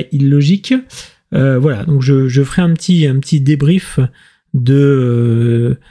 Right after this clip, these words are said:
de, de, de, de ces lives, je dirais, dans, dans un petit mois, histoire d'avoir un peu, euh, un, un peu le, le, le post-mortem, entre guillemets, de tout ça, et, euh,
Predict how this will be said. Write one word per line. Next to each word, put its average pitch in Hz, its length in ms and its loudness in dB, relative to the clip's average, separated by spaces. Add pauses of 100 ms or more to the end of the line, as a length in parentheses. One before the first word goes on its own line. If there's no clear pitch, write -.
(320)
de, 127 380 0
de, 123 240 0
de, 123 580 2
de 127 120 2
ces 139 180 0
lives, 139 460 -2 (460)
je 123 100 -12
dirais, 123 280 -4
dans, 120 360 -6
dans 127 220 -4
un 143 140 4
petit 143 240 -2
mois, 170 300 0 (100)
histoire 135 340 -2
d'avoir 131 320 0
un 127 100 0
peu, 135 440 0 (400)
euh, 131 40 -8
un, 120 480 -8
un - 20 -10
peu 139 260 -2
le, 113 220 -6
le, 117 180 -8
le 113 120 -8
post-mortem, 156 680 -2
entre 123 200 -6
guillemets, 131 260 0
de 120 100 -4
tout 113 140 -12
ça, 160 340 -2 (460)
et, 143 320 2
euh, 117 420 -6